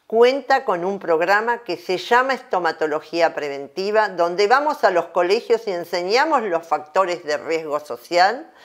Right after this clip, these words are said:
y donde buscamos las infecciones que presentan en la boca desde niños hasta padres, hasta maestros. ¿Cómo piensan que va a llegar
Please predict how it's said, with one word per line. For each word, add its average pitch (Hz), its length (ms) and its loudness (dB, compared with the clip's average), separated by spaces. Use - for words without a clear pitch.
y 185 180 -4
donde 208 720 2
buscamos 330 920 2
las 185 340 0
infecciones 247 1040 -2
que 208 140 4
presentan 330 1300 0
en 202 280 0
la 190 140 4
boca 294 680 0
desde 220 420 4
niños 320 600 0
hasta 190 480 0
padres, 320 600 2
hasta - 600 2
maestros. 160 1000 -2
¿Cómo 392 500 2
piensan 156 760 0
que 180 180 0
va 202 140 4
a 220 160 -2
llegar 208 500 2